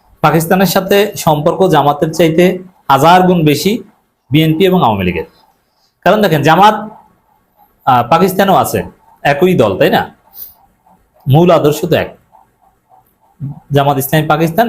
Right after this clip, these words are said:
বাংলাদেশ জামাত ইসলামী। সেক্ষেত্রে পাকিস্তান জামাত ইসলামী আবার এই সরকারের বিরুদ্ধে। তো সেক্ষেত্রে জামাতকে ভালোভাবে পাকিস্তান সরকারও দেখে না, তার চাইতে বরং খালেদা জিয়া এবং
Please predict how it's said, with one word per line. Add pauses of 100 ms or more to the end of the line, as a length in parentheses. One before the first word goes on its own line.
বাংলাদেশ
জামাত
ইসলামী। (760)
সেক্ষেত্রে (140)
পাকিস্তান
জামাত
ইসলামী
আবার
এই
সরকারের
বিরুদ্ধে। (2500)
তো (100)
সেক্ষেত্রে (480)
জামাতকে (160)
ভালোভাবে (100)
পাকিস্তান (100)
সরকারও
দেখে
না, (1040)
তার
চাইতে
বরং (100)
খালেদা
জিয়া
এবং